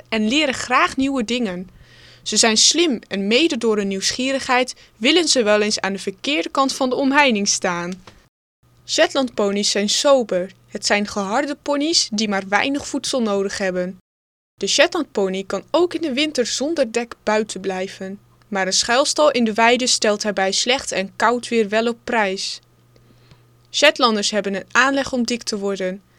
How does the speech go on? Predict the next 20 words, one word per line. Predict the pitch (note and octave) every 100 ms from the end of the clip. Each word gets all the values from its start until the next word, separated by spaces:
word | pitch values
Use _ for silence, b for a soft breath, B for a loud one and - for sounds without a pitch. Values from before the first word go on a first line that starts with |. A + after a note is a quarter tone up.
| b
Het | G3+ -
eten | - D4 E4+
van | D#4 C4+
gras | - C#4 D#4
en | - A3+
ander | - D4 D4+
voedsel | - C#4 - B3
dat | G#3 G#3 -
te | - F4
rijk | E4 C4+ B3
is | A3
voor | -
zijn | G#3+ G3+ G3
gestel, | G3+ - G#3+ G#3+ A3+ -
in | G#3
combinatie | - G#3 G3 G#3 A3 -
met | G3+ G3+
te | -
weinig | G3+ G3 F#3+
beweging, | - F3+ F#3 A3+ C4 C#4+